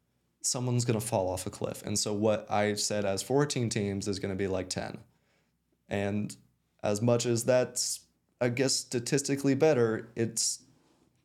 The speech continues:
not. You have an entire squadron of teams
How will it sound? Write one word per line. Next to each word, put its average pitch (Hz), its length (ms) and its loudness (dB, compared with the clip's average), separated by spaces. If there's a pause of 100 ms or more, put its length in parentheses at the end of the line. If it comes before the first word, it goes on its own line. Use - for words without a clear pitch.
not. 107 460 0 (520)
You 117 160 4
have 117 420 4
an 113 100 -2
entire 113 800 0 (540)
squadron 117 920 2
of 107 340 -2
teams 101 500 -2